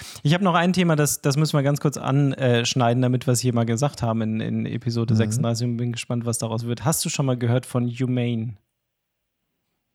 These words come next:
Speaker 2: Humane, Humane. Nee, glaub nicht.
Speaker 1: Ja. Weiß ich auch nicht, bin ich jetzt die Tage drüber gestolpert, ähm, als, ähm, ein,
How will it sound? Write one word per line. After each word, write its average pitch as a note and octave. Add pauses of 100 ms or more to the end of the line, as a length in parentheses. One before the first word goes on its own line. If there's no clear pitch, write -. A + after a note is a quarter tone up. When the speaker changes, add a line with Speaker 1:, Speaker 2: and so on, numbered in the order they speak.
(460)
Speaker 2:
Humane, A2+ (200)
Humane. A2+
Nee, A2+
glaub -
nicht. G#2+ (600)
Speaker 1:
Ja. C3 (1000)
Weiß D#3+
ich F3+
auch D3+
nicht, D3
bin D#3+
ich D#3
jetzt D#3+
die E3
Tage E3
drüber D#3+
gestolpert, C#3+
ähm, C3+
als, -
ähm, B2+
ein, B2+